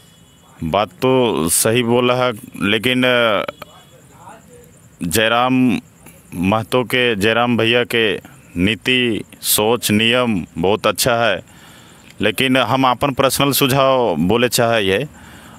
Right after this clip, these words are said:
अब जयराम भैया अगर ये वाला देखते तो, अम, बुरा ना मानिए बतिया।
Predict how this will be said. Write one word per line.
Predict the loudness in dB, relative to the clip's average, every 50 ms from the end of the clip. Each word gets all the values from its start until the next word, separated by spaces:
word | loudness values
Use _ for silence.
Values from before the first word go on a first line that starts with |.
| -8 -4
अब | -4 -2 0
जयराम | 0 2 2 2 0 0 0 0
भैया | 0 0 0 0
अगर | 2 2 2 2
ये | 4 4
वाला | 4 4 2
देखते | 2 2 2 0 0 0 0 0 0
तो, | 2 2 2 2 2 2 0 -2 -4 -4 -4
अम, | -2 -2 0 0 0 2 2
बुरा | 2 2 2 2
ना | 0 0 0 2
मानिए | 2 2 2 2 0 0 0 0
बतिया। | 0 0 2 2 2 0